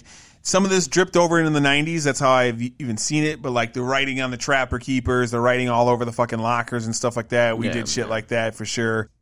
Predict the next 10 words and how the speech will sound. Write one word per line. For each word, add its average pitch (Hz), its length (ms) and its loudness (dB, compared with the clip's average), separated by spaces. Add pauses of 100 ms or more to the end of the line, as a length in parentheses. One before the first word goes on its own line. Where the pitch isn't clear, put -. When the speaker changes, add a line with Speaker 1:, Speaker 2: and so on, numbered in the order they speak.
(140)
Speaker 1:
And 131 480 0 (340)
it, 208 200 2
uh, 185 280 6
gets 190 280 -4
to 202 540 4
a 185 80 0
scene 185 440 -2
of, 131 440 2
uh, 110 480 0 (120)
showers. 233 680 0